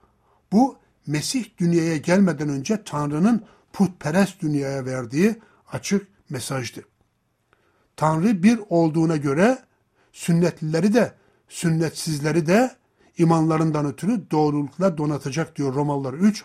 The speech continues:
ayet otuzda. Yani sadece bir tek Tanrı vardır ve eski antlaşmada Tanrı insanlara yasayı vermiştir.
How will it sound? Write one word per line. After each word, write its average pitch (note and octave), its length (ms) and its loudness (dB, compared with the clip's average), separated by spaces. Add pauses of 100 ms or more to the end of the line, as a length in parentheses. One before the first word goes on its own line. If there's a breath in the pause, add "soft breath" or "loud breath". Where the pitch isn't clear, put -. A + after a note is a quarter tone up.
ayet D3+ 340 -6
otuzda. F3 480 -4 (760)
Yani G#3 340 4 (200 soft breath)
sadece A3+ 640 0 (420)
bir B3 260 4
tek - 280 -8
Tanrı B2+ 320 -6
vardır A#2 480 -2 (240 soft breath)
ve D#3 140 -8
eski G3+ 320 -2
antlaşmada C3+ 680 -4
Tanrı D3 320 -2
insanlara D3+ 580 -2
yasayı C3 420 -4
vermiştir. - 540 -14